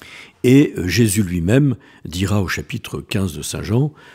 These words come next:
euh, « Je suis la vigne véritable, vous êtes les sarments. » Hein, pour exprimer que l'Église est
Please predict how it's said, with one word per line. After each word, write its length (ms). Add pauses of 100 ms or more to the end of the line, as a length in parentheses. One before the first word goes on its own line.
(160)
euh, « 80
Je 160
suis 380
la 140
vigne 260
véritable, 680 (280)
vous 340
êtes 140
les 60
sarments. » 440 (360)
Hein, 100
pour 200
exprimer 460
que 240
l'Église 580 (420)
est 240